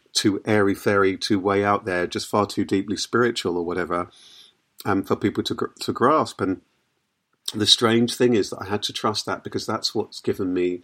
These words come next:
my unique edge in what it is that I do. It's why people have been drawn to me. And it's given me so much insight.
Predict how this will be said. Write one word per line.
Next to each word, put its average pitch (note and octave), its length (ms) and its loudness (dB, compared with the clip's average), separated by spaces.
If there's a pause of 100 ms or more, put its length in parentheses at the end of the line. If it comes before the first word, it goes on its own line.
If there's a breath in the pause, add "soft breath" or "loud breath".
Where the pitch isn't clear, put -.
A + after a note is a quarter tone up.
(300 loud breath)
my G2+ 120 2
unique F#2+ 420 -2
edge A2 380 -2
in G2 120 -6
what F2+ 140 -8
it F2 80 -10
is F2+ 140 -6
that - 120 -10
I F#2+ 80 -10
do. B2 280 0
It's - 220 -6
why F2+ 160 -4
people G2+ 240 -6
have F#2+ 80 -4
been F2+ 140 -4
drawn A2 320 -6
to - 140 -14
me. - 180 -12 (1300)
And G2+ 120 0
it's - 160 -4
given G2+ 340 -2
me G2 240 -4
so - 180 0
much G2 220 -2
insight. A#2 420 -2